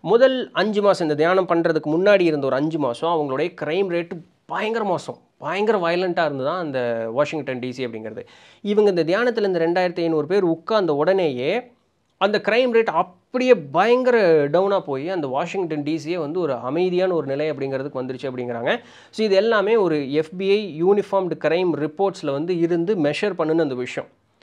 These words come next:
முன்ன அஞ்சு, அஞ்சு மாசம் இருந்த மோசமான ஒரு நிலைமை,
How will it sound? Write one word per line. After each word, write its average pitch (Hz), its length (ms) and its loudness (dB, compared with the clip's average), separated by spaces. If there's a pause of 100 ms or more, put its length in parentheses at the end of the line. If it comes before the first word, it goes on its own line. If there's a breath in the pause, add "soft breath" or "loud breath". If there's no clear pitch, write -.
(540 soft breath)
முன்ன 226 500 6
அஞ்சு, 170 380 4
அஞ்சு 165 240 2
மாசம் 190 320 0
இருந்த 143 160 0
மோசமான 190 480 -2
ஒரு 147 120 -2
நிலைமை, 120 300 -6